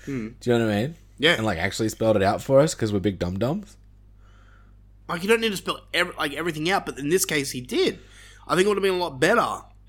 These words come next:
Speaker 1: Like, word it correctly. Like, back when you became the Ring of Honor World Championship, you turned your back against Ring of Honor.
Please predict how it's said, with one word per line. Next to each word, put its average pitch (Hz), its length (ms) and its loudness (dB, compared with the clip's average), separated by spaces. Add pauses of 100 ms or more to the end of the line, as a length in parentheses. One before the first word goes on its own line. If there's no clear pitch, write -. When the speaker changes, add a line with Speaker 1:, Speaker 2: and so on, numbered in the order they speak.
(380)
Speaker 1:
Like, 135 160 -6
word 135 380 6
it - 100 -2
correctly. 170 680 -4 (680)
Like, 127 360 0 (420)
back 147 320 -2
when 143 120 -2
you 143 160 4
became 131 380 -2
the 123 340 0
Ring 131 160 0
of 123 100 -2
Honor 127 160 0
World 120 240 0
Championship, 123 720 -4
you 123 120 -4
turned 123 280 -4
your 117 100 -4
back 113 360 -4 (120)
against 107 300 -8
Ring 107 160 -8
of 101 100 -8
Honor. 98 260 -8